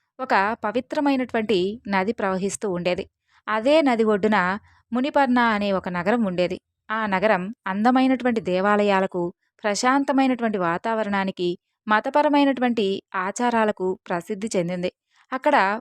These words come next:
ఒక బ్రాహ్మణ కుటుంబం నివసిస్తూ ఉండేది. నేను ఆ కుటుంబంలో జన్మించాను. నా పేరు వేదానంద. నా తండ్రి యాగాలు, అన్ని ఆచారాలు చేసేటటువంటి ఆదర్శ బ్రాహ్మణుడు.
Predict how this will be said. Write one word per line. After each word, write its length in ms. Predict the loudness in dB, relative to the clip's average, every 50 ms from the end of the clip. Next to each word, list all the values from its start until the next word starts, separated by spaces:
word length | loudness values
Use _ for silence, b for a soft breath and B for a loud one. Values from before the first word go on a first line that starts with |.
| -6 -8
ఒక 140 | -8 -6 -4
బ్రాహ్మణ 460 | -2 0 2 2 2 2 2 2 2
కుటుంబం 460 | 2 -2 -4 -4 -4 -4 -2 0 0
నివసిస్తూ 520 | 0 0 -2 -4 -6 -8 -10 -6 -4 -4 -4
ఉండేది. 360 | -2 0 0 0 -2 -2 -6 _ _ _ _ _ -8 -4
నేను 400 | -4 -2 -2 0 -2 -2 -2 -4 -4 -2
ఆ 140 | -2 -2
కుటుంబంలో 560 | -2 -4 -6 -4 -2 0 0 2 2 2 0 0
జన్మించాను. 600 | 0 -2 -2 -4 -6 -6 -4 -2 -2 -2 -2 -4 _ _ _ _ _ _ _ -2
నా 180 | 2 2 2 2
పేరు 520 | 0 0 0 0 0 0 0 0 -2 -4 -8 -8
వేదానంద. 640 | -4 -2 0 2 2 2 2 2 0 -2 -2 -2 -4 -4 _ _ _ _ _ -4
నా 160 | -2 -2 -2
తండ్రి 540 | -2 -2 -4 -2 -2 0 0 0 -2 -4 -8 _ -8 -4
యాగాలు, 600 | -2 0 0 2 4 4 4 4 2 0 -2 -4 _ _ _ _ _ _ -18 -18
అన్ని 400 | -12 -6 -2 0 0 0 0 -2 -2
ఆచారాలు 560 | -4 -4 -2 -2 -2 0 0 2 2 2 0 -2 -2 -4
చేసేటటువంటి 840 | -4 -4 -6 -8 -10 -8 -6 -6 -6 -6 -4 -4 -4 -4 -6 -6 -8 -8 -4
ఆదర్శ 420 | -4 -2 -2 -2 -2 -4 -4 -6
బ్రాహ్మణుడు. 640 | -4 -2 0 0 0 0 0 -2 -2 -2 -2 -2